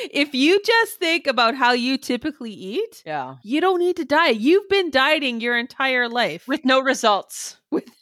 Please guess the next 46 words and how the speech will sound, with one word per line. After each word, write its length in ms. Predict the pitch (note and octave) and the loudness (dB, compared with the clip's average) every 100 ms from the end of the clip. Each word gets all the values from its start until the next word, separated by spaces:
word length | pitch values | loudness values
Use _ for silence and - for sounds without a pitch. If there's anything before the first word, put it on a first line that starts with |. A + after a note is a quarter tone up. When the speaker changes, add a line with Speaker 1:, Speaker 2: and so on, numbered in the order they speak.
| _ - - _ _ _ F#3+ | _ -20 -20 _ _ _ -16
Speaker 2:
Zero 540 | F#3 F#3+ E4 F4 E4+ | -10 -2 2 4 2
results. 960 | D#4 C#4+ G#3 G#3+ F#3 - - - B4 - | 0 -2 2 2 2 -4 -12 -10 -10 -2
Speaker 1:
But 160 | D4+ | 0
you 200 | C4 D4+ C#4+ | 2 0 0
eat 200 | C#4+ C#4 | -4 0
like 200 | C#4 A#3 | 0 0
shit. 500 | - - G3 C#3+ - | -4 -2 -2 -2 -4
Like, 240 | A#3 A3 - | 0 0 0
you 120 | A#3+ C4 | -4 -4
eat 240 | A#3 G#3 | -4 -6
shit. 500 | - - D3 - - _ _ | -6 -6 -6 -8 -20 _ _
Like, 140 | A3+ A3 | -2 0
Speaker 2:
I'm 100 | B3+ | 2
Speaker 1:
you 80 | A3 | 4
Speaker 2:
trying, 340 | B3 A#3+ A#3+ | 4 4 0
Speaker 1:
don't, 120 | - _ _ G3+ | -12 _ _ 2
Speaker 2:
I 140 | A3+ | 4
have 100 | B3 | 4
Speaker 1:
you 80 | B3 | 2
Speaker 2:
not 120 | A#3+ | 4
Speaker 1:
haven't 260 | C4+ G#3+ A3+ | 4 4 2
Speaker 2:
had 40 | |
one 160 | C4+ A#3 | 0 0
Speaker 1:
eaten 160 | C4 C4 | -2 -8
Speaker 2:
snack. 320 | G#3+ E3+ - - - _ _ - | -8 -8 -10 -20 -20 _ _ -6
Speaker 1:
Okay. 420 | G3 - - - _ - | -6 -4 -8 -10 _ -6
But 160 | A#3+ A#3+ | 0 2
you 140 | A#3+ | 0
eat 160 | B3+ C4+ | 2 4
a 60 | C#4 | 4
lot 160 | C4+ | 4
of 80 | C#4 | 2
sugar. 560 | - A3+ F#3+ F#3+ G#3+ E4+ _ _ _ _ _ _ _ | 0 -2 -2 0 -2 -4 _ _ _ _ _ _ _
Speaker 2:
Well, 140 | F3 | -14
I'm 220 | C#3+ F#3+ E3+ | -12 -12 -10
trying 260 | F#3+ F3 | -10 -8
not 220 | E3+ F#3+ | -8 -12
to 60 | A#3 | -14
eat 160 | A#3 - | -20 -16
sugar. 420 | - - _ _ - | -16 -16 _ _ -10
Speaker 1:
Well, 280 | G#3 G#3 G#3 | 2 2 4
you 180 | B3 A#3 | 0 0
do 220 | C4+ D4+ | -2 -4
eat 200 | A3 F#3+ | -4 -8
sugar, 320 | - - - | -10 -14 -20
though. 60 | _ | _